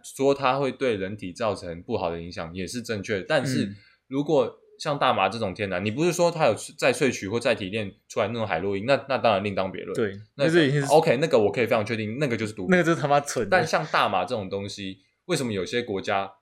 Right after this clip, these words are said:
Speaker 1: 它可以说大麻合法化？
Speaker 2: 就开放让它
Speaker 1: 对，为什么要合法化？
Speaker 2: 部分使用。
Speaker 1: 表示它是，它其实天然的。
Speaker 2: 嗯。
Speaker 1: 只是它的含有成分会让，让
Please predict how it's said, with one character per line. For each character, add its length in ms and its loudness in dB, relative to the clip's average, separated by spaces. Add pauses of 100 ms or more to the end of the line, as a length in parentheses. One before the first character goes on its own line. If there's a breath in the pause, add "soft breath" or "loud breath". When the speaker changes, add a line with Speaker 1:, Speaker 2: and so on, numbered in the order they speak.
Speaker 1:
它 80 -4
可 120 -2
以 80 0
说 160 -4
大 160 2
麻 140 -4
合 120 -8
法 180 -6
化？ 140 -4 (180)
Speaker 2:
就 120 -2
开 220 4
放 220 0
让 100 -2
它 80 0
Speaker 1:
对， 80 4
为 80 2
什 100 -4
么 60 0
要 80 2
合 80 0
法 0 -
化？ 60 2
Speaker 2:
部 60 -2
分 100 -2
使 60 -2
用。 80 -2
Speaker 1:
表 120 6
示 100 -2
它 140 2
是， 300 -6 (120)
它 80 -6
其 140 -10
实 100 -8
天 180 -6
然 200 -4
的。 200 -16 (140)
Speaker 2:
嗯。 360 -4
Speaker 1:
只 100 -8
是 60 -6
它 100 2
的 80 4
含 180 0
有 140 -2
成 220 -8
分 120 -4
会 120 -4
让， 340 -4 (320)
让 300 -4